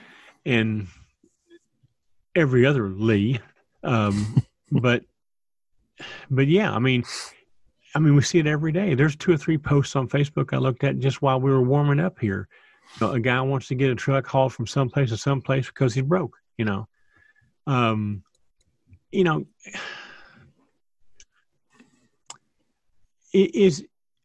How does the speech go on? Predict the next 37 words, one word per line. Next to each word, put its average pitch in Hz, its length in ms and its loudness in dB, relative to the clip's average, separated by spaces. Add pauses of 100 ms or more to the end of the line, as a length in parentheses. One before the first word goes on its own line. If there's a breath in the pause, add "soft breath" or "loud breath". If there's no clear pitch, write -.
(120)
I 160 120 0
guess 202 460 0
your 131 140 4
job 139 480 0
is 104 120 -4
so 151 460 0
bad 131 600 -2 (400)
that 127 240 -2
you're 117 120 2
willing 143 500 2
to 110 140 -2
go 123 340 2
into 117 220 0
business 107 460 0
for - 140 -4
yourself 101 420 -2
and 104 100 -4
take 107 200 -4
all 117 160 0
these 120 280 0
risks 117 460 -2 (400 soft breath)
to 120 80 2
get 127 240 0
out 127 160 -2
from 117 160 -6
under 117 200 0
your 110 140 0
job. 104 380 -2
I, 120 220 -2
I 151 80 -2
don't 135 140 0
know. 107 280 -6
I, 123 260 -2
I, 123 40 0 (160)
I 117 80 -6
can't 123 280 -6
quite 123 260 -2